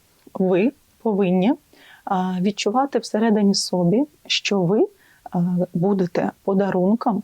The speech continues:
в житті вашого майбутнього чоловіка. Не він буде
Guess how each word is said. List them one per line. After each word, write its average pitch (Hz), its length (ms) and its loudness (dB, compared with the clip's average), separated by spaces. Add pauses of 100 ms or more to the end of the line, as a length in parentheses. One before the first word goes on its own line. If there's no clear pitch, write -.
(100)
в - 40 -8
житті 185 440 0
вашого 180 600 -2 (100)
майбутнього 170 600 0
чоловіка. 170 600 -2 (640)
Не 214 480 2
він 220 580 2
буде 170 560 0